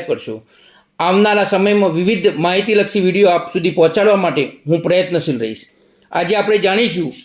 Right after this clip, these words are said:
નામાંકન એટલે શું. આજે આપણે વસિયતનામું યાને will વિશે ઘણું બધું માર્ગદર્શન મેળવ્યું.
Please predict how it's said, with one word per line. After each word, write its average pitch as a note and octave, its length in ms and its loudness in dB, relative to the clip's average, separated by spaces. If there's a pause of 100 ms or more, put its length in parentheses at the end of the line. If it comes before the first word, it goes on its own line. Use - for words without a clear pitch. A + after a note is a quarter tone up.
(360)
નામાંકન G#3+ 580 2
એટલે F#3 260 -2
શું. D3 260 -4 (760)
આજે F3 260 0
આપણે F#3+ 500 -2 (280)
વસિયતનામું G#3+ 720 2
યાને G#3 200 2
will G3 280 0
વિશે G#3 340 2
ઘણું F#3 440 2
બધું G3 280 4
માર્ગદર્શન F#3 500 0
મેળવ્યું. E3 380 0